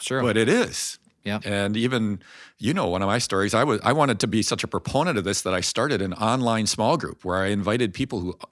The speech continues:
Speaker 2: who don't live in Minneapolis or Saint Paul. So it's not the people that are just a little bit, "Oh, I don't feel like driving to church today 'cause it's a little snowy outside." These are people that could not come, and had about ten people that I just reached out to. One was from Japan.
Speaker 1: Mm-hmm.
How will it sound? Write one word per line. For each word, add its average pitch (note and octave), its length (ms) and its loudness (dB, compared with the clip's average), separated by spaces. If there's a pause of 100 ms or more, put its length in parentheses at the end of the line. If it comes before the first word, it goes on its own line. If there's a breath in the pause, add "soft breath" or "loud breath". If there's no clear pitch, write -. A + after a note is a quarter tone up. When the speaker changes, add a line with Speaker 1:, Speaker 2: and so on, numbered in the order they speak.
Speaker 2:
who G#2+ 120 -2
don't C3 260 0
live B2+ 180 2
in A2 120 2
Minneapolis G#2 680 -2
or F#2+ 120 -6
Saint F2+ 260 -4
Paul. A2+ 380 -2 (400 loud breath)
So G2+ 220 -2
it's - 120 -2
not D3+ 140 0
the D#3+ 80 -8
people C3+ 220 0
that A2+ 160 4
are G2+ 100 2
just G#2+ 280 0
a G2+ 60 -4
little A2 240 2
bit, G2+ 240 0
"Oh, D3+ 180 0
I C#3+ 100 2
don't C#3 160 -2
feel D3 100 -2
like B2 120 0
driving B2+ 240 0
to - 40 -2
church D3 240 -2
today B2+ 220 -2
'cause A2 180 -4
it's F#2+ 280 -4
a B2 40 -6
little A#2 100 0
snowy C#3 360 -2
outside." E2+ 420 -2
These B2+ 160 -4
are A2+ 80 -2
people G2 240 -4
that E2+ 160 -6
could E3 200 0
not A2+ 220 -2
come, E2+ 340 -10 (360 soft breath)
and G#2 220 -4
had G#2 320 0 (500 loud breath)
about G2+ 320 0
ten C#3 260 2
people A#2 380 0
that F#2 140 2
I G#2 60 4
just A2+ 180 0
reached A2+ 200 0
out A2+ 220 0
to. A2+ 240 2
One G#2 240 0
was G#2 160 0
from G2 380 -2
Japan. D3 680 0 (380)
Speaker 1:
Mm-hmm. G#2+ 400 -2